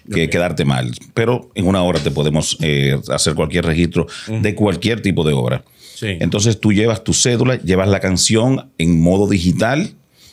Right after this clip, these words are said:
Speaker 1: eh, o sea, en una, en una memoria. La memoria la introduces en el equipo de La Onda.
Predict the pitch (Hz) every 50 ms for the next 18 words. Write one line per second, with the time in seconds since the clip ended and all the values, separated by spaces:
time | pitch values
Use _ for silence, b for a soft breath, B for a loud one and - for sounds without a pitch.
0 | b b b _ _ _ - 85 85 78 - 98 92 87 82 85 90 101 98 92
1 | 90 87 87 85 95 101 104 104 107 113 131 135 - - 98 90 87 82 85 90
2 | 95 98 98 95 90 87 87 87 90 98 90 107 95 - 101 92 95 90 87 82
3 | 80 82 98 92 - 98 95 95 98 117 143 160 156 147 151 151